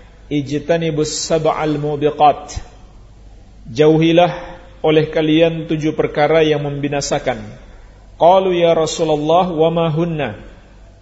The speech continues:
Para sahabat pun bertanya, "Wahai Rasulullah, apa tujuh perkara yang membinasakan tersebut?" Qala, "Asyirku billah." Kata Rasulullah sallallahu alaihi wasallam,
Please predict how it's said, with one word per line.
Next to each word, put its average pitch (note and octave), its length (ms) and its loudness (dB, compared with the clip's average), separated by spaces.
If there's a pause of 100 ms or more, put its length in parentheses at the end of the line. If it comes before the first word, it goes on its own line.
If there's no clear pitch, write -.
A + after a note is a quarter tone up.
(540)
Para C3 160 0
sahabat D3 400 0
pun C#3+ 160 -2
bertanya, C#3 480 -2
"Wahai C#3+ 320 2
Rasulullah, C#3 560 -2 (720)
apa E3 400 -2
tujuh C#3+ 320 -4
perkara D#3+ 560 0
yang C#3 160 -2
membinasakan C#3 720 -4
tersebut?" C#3+ 480 -4 (880)
Qala, D#3 560 4
"Asyirku E3 640 -4
billah." D#3 640 0 (560)
Kata C3+ 240 -2
Rasulullah D3+ 320 -2
sallallahu C#3+ 400 -2
alaihi C3+ 160 -4
wasallam, E3+ 560 -2